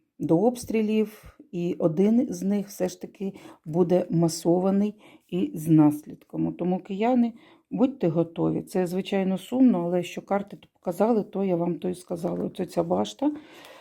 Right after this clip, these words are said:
це вказує пожар, вогонь, щось поламається. Бачите, тут ось люди переживають, і обмеження. Але я все ж таки маю надію, що це не буде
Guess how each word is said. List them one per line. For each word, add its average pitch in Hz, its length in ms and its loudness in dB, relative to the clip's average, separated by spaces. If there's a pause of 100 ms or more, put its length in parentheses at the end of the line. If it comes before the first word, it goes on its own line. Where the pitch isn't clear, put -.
(240)
це 277 160 -2
вказує 196 800 2 (1300)
пожар, 180 560 4
вогонь, 165 580 0 (160)
щось 180 240 -12
поламається. 185 800 -2
Бачите, 196 380 -8
тут - 220 -14
ось - 180 -12 (480)
люди 165 280 6
переживають, 165 1120 2
і 165 840 -2
обмеження. 190 800 2 (880)
Але 175 200 2
я 214 40 8
все 220 180 0
ж 233 60 -8
таки 226 200 0
маю 202 260 4
надію, 190 340 0
що 185 140 -4
це - 160 -2
не 175 240 2
буде 196 600 4